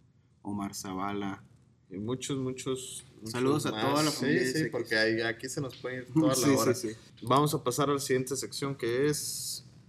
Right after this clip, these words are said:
Speaker 1: Yo tengo una pregunta para ti, Manny. El tema de, de redes sociales, ¿cómo están manejando el contenido? ¿Cómo lo manejan ustedes?
Speaker 2: Bueno, primeramente,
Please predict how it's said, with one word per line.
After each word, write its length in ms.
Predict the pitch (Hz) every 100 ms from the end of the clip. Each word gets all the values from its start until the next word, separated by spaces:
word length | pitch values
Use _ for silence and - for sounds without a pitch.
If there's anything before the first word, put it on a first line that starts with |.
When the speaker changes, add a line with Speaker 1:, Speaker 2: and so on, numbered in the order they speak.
| - -
Speaker 1:
Yo 240 | 151 175
tengo 200 | 185 190
una 280 | 202 202 196
pregunta 360 | 151 135 143 170
para 220 | 135 113
ti, 140 | 131
Manny. 360 | 143 143 127 117 - - - _
El 160 | 135 131
tema 300 | 160 165 175
de, 640 | 151 127 117 113 107 101
de 160 | 131 127
redes 200 | 147 160
sociales, 460 | 139 143 139 135 -
¿cómo 140 | 160
están 160 | 160 175
manejando 340 | 156 143 151
el 60 | 151
contenido? 540 | 147 139 123 131 127 - - _ _
¿Cómo 160 | 139 143
lo 100 | 139
manejan 300 | 120 127 131
ustedes? 540 | 120 123 113 110 - -
Speaker 2:
Bueno, 300 | 104 107 -
primeramente, 1040 | 113 120 139 151 151 165 160 160 160